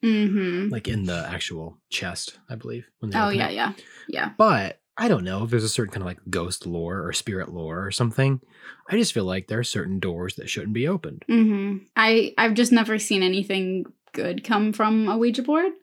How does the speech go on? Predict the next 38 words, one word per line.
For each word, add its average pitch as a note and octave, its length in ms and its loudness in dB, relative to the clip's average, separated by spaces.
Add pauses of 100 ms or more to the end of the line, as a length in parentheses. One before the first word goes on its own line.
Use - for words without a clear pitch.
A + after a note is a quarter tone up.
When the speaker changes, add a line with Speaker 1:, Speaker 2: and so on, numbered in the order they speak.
(160)
Speaker 2:
I've A#2+ 100 -2
never C3+ 120 6
seen A#2+ 200 2
Speaker 1:
So G#2+ 60 6
Speaker 2:
anything G2 400 0
bad F#2 600 2
either, G2 360 0
not G#2+ 180 0
in F#2 60 -6
real F#2 200 -4
life. F2 100 0
Speaker 1:
I B3 60 8
mean, A#3+ 160 10
not A3 160 8
in G3 80 4
real E3+ 140 2
life, F3+ 380 0
not G3+ 100 0
Speaker 2:
But B2 40 4
Speaker 1:
me A2+ 60 6
Speaker 2:
I've A2 140 2
heard C3 120 8
Speaker 1:
personally. G#2+ 340 4
Speaker 2:
a A#2+ 40 4
lot A2 100 2
of F2+ 80 -2
stories F#2 680 2
Speaker 1:
Same. - 420 -4 (320)
Speaker 2:
of G#2 160 0
things F#2+ 480 -4
that F#2 400 -6 (100)
weren't C#3 400 4
there B2 500 4
until B2+ 420 2
the A2+ 120 2
Ouija A2+ 300 0
board F2+ 360 -6
was F2 160 -10